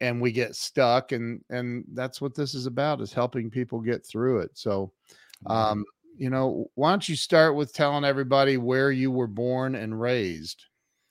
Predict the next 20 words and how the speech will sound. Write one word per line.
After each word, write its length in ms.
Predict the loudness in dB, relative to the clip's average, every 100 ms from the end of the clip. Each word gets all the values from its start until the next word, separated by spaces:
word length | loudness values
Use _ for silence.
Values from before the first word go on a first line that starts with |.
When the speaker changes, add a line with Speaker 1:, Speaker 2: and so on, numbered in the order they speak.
| -10 _ _ -12
Speaker 2:
Yeah, 240 | -8 -4
I 140 | -4 -2
was 180 | -4
born 520 | -4 0 2 4 2 0 -6 _ _ _ -6
and 240 | -4 0
raised 340 | 2 2 0 -2
in, 340 | -4 -4 -6
uh, 180 | -8 -2
Salt 240 | 4 6
Lake 200 | 8 6
and 120 | 6 4
Ogden, 340 | 4 4 4
Utah. 480 | 4 2 -2 -4 -6 -14
So 280 | -16 -12 -10
I 100 | -8
went 220 | -8 -8
to 220 | -8 -6 -4
Weber 240 | -2 -2
State 240 | 0 0
University 720 | 2 0 0 -2 -2 -4 -6